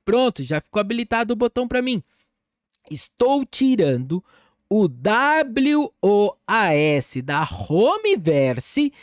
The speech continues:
diretamente pra Mainnet Oasis em O A S. Eu estou fazendo uma ponte aqui, um bridge de rede, tirando de W O A S da Homeverse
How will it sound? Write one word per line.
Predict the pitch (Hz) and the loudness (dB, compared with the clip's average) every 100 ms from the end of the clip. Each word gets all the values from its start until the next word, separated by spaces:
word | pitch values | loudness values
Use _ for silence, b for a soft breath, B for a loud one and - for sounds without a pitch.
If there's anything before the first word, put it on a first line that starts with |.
| B B 139 | B B -14
diretamente | 143 247 240 240 320 370 _ 349 320 247 233 277 277 - 269 - | -2 2 2 2 0 -4 _ -2 -2 0 0 -2 -6 -4 -4 -2
pra | 220 220 | -2 0
Mainnet | 247 233 226 254 339 392 381 240 208 208 202 - 254 | 0 -2 0 0 0 0 0 0 2 2 0 0 2
Oasis | 247 202 190 226 185 190 - _ | 2 4 2 0 -4 -6 -10 _
em | 208 262 302 - | -2 -2 -2 -6
O | 220 294 | 0 2
A | 294 | 2
S. | 180 139 - B B B | 2 -2 -8 B B B
Eu | 220 | -2
estou | 226 - 294 - | -2 -2 -2 0
fazendo | 240 202 277 262 269 | -2 0 -2 -2 -4
uma | 294 302 _ | -2 -4 _
ponte | - 311 330 - | -2 0 0 -4
aqui, | - 185 | -2 0
um | 156 143 | 0 -2
bridge | 160 311 285 294 | 0 2 2 2
de | 311 | 2
rede, | 247 240 180 - b b b - | 2 4 2 -2 b b b -8
tirando | 226 233 262 240 226 | -2 0 0 -2 -6
de | 165 | -4
W | 170 143 247 311 269 254 247 | -4 -2 0 0 0 0 4
O | 240 277 | 6 4
A | 254 | 4
S | 202 190 - - | 2 2 0 -4
da | 160 156 | -2 0
Homeverse | 151 247 311 196 196 196 - | 2 0 0 0 0 -2 -8